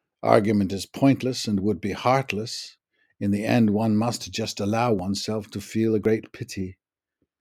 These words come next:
and on some large level even love them.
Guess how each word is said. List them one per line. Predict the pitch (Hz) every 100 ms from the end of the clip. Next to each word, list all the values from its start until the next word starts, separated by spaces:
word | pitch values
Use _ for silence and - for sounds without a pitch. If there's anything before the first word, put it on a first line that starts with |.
| _ _ _ _ _
and | - 107
on | 113
some | 104 113 107
large | 110 113 107 90
level | 107 95 104
even | 110 101 107
love | 113 113 101
them. | 95 85 87